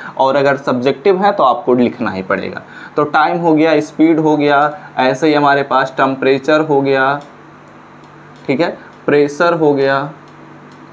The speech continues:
एनर्जी भी हमारे पास इसी कैटेगरी में आ जाएगा, एनर्जी, ईटीसी।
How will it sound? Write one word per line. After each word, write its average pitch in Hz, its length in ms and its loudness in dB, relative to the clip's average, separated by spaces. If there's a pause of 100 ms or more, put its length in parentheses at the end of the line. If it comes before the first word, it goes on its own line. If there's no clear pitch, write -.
(1200)
एनर्जी 160 540 2
भी 202 220 2
हमारे 175 320 0
पास 175 360 -2
इसी 165 280 4
कैटेगरी 160 480 2
में 156 120 2
आ 147 120 2
जाएगा, 139 460 0 (580)
एनर्जी, 117 520 0 (1900)
ईटीसी। 196 480 2